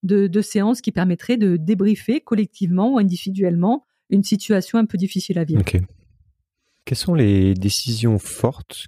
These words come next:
Speaker 2: qu'il faudrait prendre pour limiter les incendies et mieux les gérer au niveau, euh, politique ? Qu'est-ce qui manque peut-être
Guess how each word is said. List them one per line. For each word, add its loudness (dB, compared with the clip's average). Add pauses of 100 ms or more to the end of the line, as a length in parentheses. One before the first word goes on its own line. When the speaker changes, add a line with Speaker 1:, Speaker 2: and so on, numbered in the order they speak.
Speaker 2:
qu'il -10
faudrait -2
prendre 0 (680)
pour -2
limiter 2
les 2
incendies 2
et 2
mieux 4
les 4
gérer 2
au 2
niveau, 2
euh, 2
politique ? -2 (560)
Qu'est-ce -4
qui -2
manque 2
peut-être -4